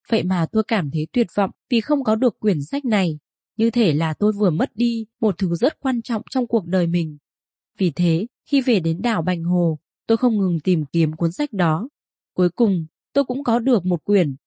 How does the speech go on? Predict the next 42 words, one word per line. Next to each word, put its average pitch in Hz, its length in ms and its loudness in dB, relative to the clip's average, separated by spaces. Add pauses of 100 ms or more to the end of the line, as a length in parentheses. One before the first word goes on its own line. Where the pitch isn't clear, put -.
(180)
từ 220 120 2
một 190 160 2
người 175 260 0
phụ 165 200 -2
nữ 160 260 -4
từ 202 240 4
Trung 233 180 -6
Quốc 302 280 -2
sang 214 260 -4
kết 285 200 -2
hôn 254 260 0
với 185 120 2
một 214 220 -2
người 180 260 2
trên 208 220 -4
đảo. 165 320 -2 (1040)
Từng 196 220 2
từ 180 280 4
trong 233 180 0
Chuyển 170 260 0
Pháp - 200 -4
Luân 226 320 2 (320)
đều 214 220 2
chấn 190 200 -2
động 240 220 0
tâm 269 220 0
hồn 208 320 2
cô 254 200 4
như 247 200 0
tiếng 185 240 -2
sấm. 185 320 0 (640)
Cô 233 100 2
cảm 175 300 -2
thấy 156 200 -2
như 214 200 0
mọi 214 280 0
thiên 226 200 -4
cơ 233 240 0
đã 190 160 0
được 220 280 -2
tiết 285 180 0
lộ. 226 240 4